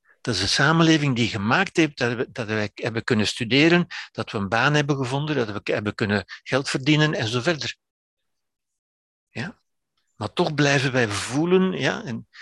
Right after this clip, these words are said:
en dat hoor je ook telkens als er wetgeving komt over, over, eh, over erfenisrecht bijvoorbeeld, dan hoor je die, die,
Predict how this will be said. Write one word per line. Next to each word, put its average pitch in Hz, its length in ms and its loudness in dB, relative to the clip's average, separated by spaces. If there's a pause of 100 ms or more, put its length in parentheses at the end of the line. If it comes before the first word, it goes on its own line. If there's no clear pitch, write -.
(540)
en 123 140 -4
dat 107 180 0
hoor 127 220 2
je 127 140 0
ook - 240 -2
telkens 180 380 2
als 120 180 0
er 117 100 -4
wetgeving 123 520 -2
komt 120 280 -4
over, 113 380 -6
over, 107 480 -2
eh, 101 300 2 (520)
over 110 200 -2
erfenisrecht 139 800 -2
bijvoorbeeld, 151 560 -2
dan 110 160 -2
hoor 165 280 4
je 143 140 2
die, 110 280 -4
die, 101 300 -12